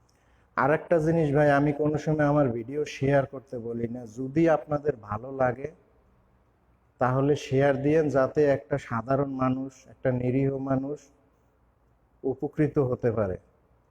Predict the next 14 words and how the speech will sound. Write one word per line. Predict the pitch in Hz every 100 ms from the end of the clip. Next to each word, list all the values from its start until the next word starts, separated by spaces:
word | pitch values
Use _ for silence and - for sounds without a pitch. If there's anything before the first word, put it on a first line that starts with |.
| _ _ _ _ _ _ _ _ -
যাই | 131 151 160
হোক, | 160
এই | 156
যে | 143 151
কাজের | 147 135 127 151 135
যে | 143
দালাল, | 127 123 120 117 98 _ _ _ _ _ _ _ _ _ _ _ _ _ _ _
এরা | 135 139 156
আপনার | 156 156 156 156 151 - _ _ _ _ _ _ _ _ _ _ _ _ _ _ _ _ _ _ -
নাইনটি | 135 151 151
পার্সেন্ট | 170 190 185 185 180
লোকের | 175 175 160
কথা | 151 139 143
ঠিক | - 127